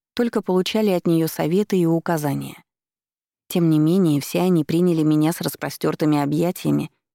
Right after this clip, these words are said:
и позже относились приветливо. Со временем мы сдружились, я даже иногда подвозила их домой. Изначально я нервничала из-за необходимости работать с дипломированными специалистами, чьи способности значительно превосходили мои.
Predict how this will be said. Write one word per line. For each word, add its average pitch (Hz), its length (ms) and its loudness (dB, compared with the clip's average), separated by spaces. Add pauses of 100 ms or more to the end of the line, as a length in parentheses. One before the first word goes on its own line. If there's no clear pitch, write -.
(120)
и 180 140 0
позже 196 420 0
относились 160 580 -2
приветливо. 151 720 -2 (720)
Со 226 180 0
временем 240 480 4
мы 202 100 4
сдружились, 185 640 0
я 147 140 -2
даже 147 240 0
иногда 156 300 0
подвозила 165 520 0
их 165 180 2
домой. 170 500 -2 (840)
Изначально 233 500 2
я 151 180 2
нервничала 160 600 0
из-за 147 220 0
необходимости 156 720 0
работать 151 440 -2
с 151 40 -6
дипломированными 151 800 2
специалистами, 156 960 -6 (560)
чьи 262 180 0
способности 165 680 -2
значительно 156 680 0
превосходили 151 600 -2
мои. 143 360 0